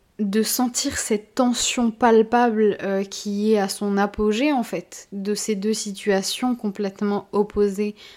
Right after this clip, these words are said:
entre tes croyances et entre ce que tu crois profondément, entre ta zone de connaissance passée et la zone de connaissance que tu te crées pour demain, c'est ton évolution. Tout ça,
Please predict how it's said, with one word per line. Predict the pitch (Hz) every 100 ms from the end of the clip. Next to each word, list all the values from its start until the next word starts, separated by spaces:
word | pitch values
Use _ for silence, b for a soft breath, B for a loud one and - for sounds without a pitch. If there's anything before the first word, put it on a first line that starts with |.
| B
entre | 160 190 -
tes | 208 190
croyances | - 202 196 214 220 214
et | 196
entre | 180 - 190
ce |
que | - 202
tu | 196 180
crois | - - 220
profondément, | - - - 202 196 226 285 B B B B -
entre | 196 196 -
ta | 220 196 202
zone | 202 233 226
de | 214
connaissance | 214 202 196 208 202
passée | - 196 196 - 233 233 B B _
et | 220
la | 196 208
zone | 220 240 240
de | 214
connaissance | 202 208 202 202 - 220 -
que | -
tu | 208 190
te | -
crées | 185 - - 247 233
pour | - 190 190
demain, | 185 190 196 240 _ B B B B B B
c'est | - - 240 233
ton | - 214 208 208
évolution. | 220 208 208 202 202 - - 220 - _ _ _
Tout | - 269 262
ça, | - 233 233